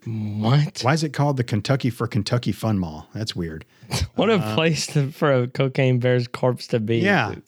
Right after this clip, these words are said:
Speaker 1: Kentucky Fun Mall.
Speaker 2: Put that on the bucket list.
Speaker 1: That is
Speaker 2: Things
Speaker 1: such
Speaker 2: I'd
Speaker 1: a
Speaker 2: like to see.
Speaker 1: Kentucky thing.
Speaker 2: But that's, uh,
Speaker 1: Like, wh-, who has ever been to Kentucky? Like, I
Speaker 2: um,
Speaker 1: forget that that's a, a state.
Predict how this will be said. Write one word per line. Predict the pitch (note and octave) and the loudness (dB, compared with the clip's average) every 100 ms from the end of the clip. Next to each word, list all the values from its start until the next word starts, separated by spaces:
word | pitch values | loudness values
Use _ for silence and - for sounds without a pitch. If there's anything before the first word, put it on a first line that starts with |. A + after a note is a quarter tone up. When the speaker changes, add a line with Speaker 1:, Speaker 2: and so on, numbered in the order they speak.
| - | -6
Speaker 1:
Kentucky | - A2 - C#3 C3 C3 | -2 -2 0 -2 0 -2
Fun | A#2+ - A#2 A2+ | -2 0 2 2
Mall. | G#2 F#2+ F#2+ B2 - | 0 -2 -2 -4 -6
Speaker 2:
Put | E3 | -4
that | G#3+ E3+ | 0 4
on | C#3 | 4
the | |
bucket | A#2 A#2+ A2 | 4 2 0
list. | G#2 F2 - - | -2 -4 -2 2
Speaker 1:
That | B3+ | 4
is | C#4 | 4
Speaker 2:
Things | A3 G#3 | 2 2
Speaker 1:
such | |
Speaker 2:
I'd | A#2+ | 2
Speaker 1:
a | |
Speaker 2:
like | A#2 B2+ | 4 2
to | G#2+ | 2
see. | - | 0
Speaker 1:
Kentucky | G#2+ C#3 D#3 C3+ | 0 2 4 2
thing. | G#2+ B2 B2 A2 E2+ _ B2+ | 4 4 4 2 -2 _ -4
Speaker 2:
But | E3 | 2
that's, | A#3 B3 - | 2 2 0
uh, | G3+ F#3 C3 C3+ | 4 4 4 2
Speaker 1:
Like, | B2 - - - | 2 0 -2 0
wh-, | |
who | D3 A#3 | 2 4
has | D4+ G#3+ | 2 2
ever | F#3+ E3+ | 2 0
been | B2 C#3+ F3 | 2 2 2
to | C#3 | 0
Kentucky? | C3 A2+ - C#3 - F2+ D#2 _ _ _ _ _ _ | 0 0 0 -2 0 -4 -6 _ _ _ _ _ _
Like, | B2 C#3 C#3+ C#3+ | 0 2 4 4
I | E3+ | 2
Speaker 2:
um, | C#3 | 2
Speaker 1:
forget | D#3 C3+ C#3 - | 0 2 0 2
that | C3 B2+ | 2 2
that's | E3+ D3+ | 0 2
a, | C4+ G3+ - | 0 0 -2
a | C3 | -4
state. | - - - C3+ D3+ - | -2 -4 0 2 2 0